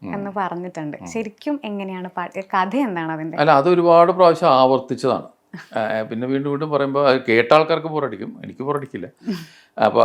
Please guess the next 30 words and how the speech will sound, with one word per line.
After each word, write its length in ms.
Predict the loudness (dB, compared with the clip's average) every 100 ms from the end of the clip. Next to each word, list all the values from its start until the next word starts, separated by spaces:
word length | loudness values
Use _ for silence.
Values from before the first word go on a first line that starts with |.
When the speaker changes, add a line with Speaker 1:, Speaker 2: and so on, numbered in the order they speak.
| 4
Speaker 1:
അത്, 100 | 2 2
അതിങ്ങനെ 300 | 2 2 0 0 0
ഞാൻ 80 | 2
പറഞ്ഞില്ലേ, 280 | 2 2 2 2
ഞാൻ 80 | 2 -2 -2
ഈ 40 | -2 0
കവിത, 240 | 2 4 4 4
ഈ 20 | 4
പ-, 260 | 4 2 0
പിന്നെ 240 | -6 -4 -2 2
പാട്ടെഴുത്തിൻ്റെ, 560 | 2 2 -2 -2 -2 -2 -2 -8 _ _ _ _ _ _ 4
പാട്ടുകളുടെ 640 | 4 4 4 4 4 6
ഒരു 60 | 6 8
ആരാധകനാണ് 520 | 6 4 2 0 0
ഞാൻ. 100 | -2 -4
ചെറുപ്പം 280 | -4 -4 -4 -4
മുതലേ 180 | -4 2
പാട്ട് 180 | 2 2 0
കേട്ടിട്ട് 260 | -2 -4
തന്നെയാണ് 220 | -4 -2 -2
ചിലപ്പോൾ 180 | 0 0
ഒരുപക്ഷെ 200 | 0 2
കവിതയിലേക്കും 560 | 2 4 4 4 0 -4 -4
വന്നിട്ടുണ്ടാവുക. 460 | -6 -8 -4 -4 -2 -2
കാരണം 200 | -2 -2
നമുക്ക് 200 | -4 0
ആദ്യം, 220 | 0 0 -6 -10 -20 -10 0
ഏറ്റവും 220 | 2 6 6
ആദ്യം 160 | 4 0
നമുക്ക് 200 | -2